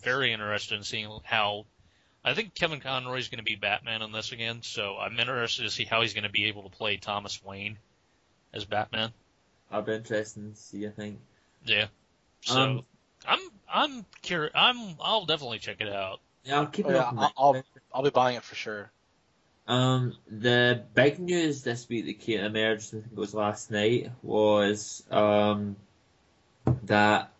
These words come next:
Speaker 2: Carmine Infantino, um, is passed, which, you know,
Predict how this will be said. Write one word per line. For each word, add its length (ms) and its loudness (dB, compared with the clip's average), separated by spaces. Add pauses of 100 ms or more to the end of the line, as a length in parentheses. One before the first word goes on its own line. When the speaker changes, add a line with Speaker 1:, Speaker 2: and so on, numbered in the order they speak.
(100)
Speaker 2:
Carmine 640 4
Infantino, 840 -2 (140)
um, 400 4
is 440 0 (300)
passed, 600 2 (520)
which, 540 4
you 120 -6
know, 480 6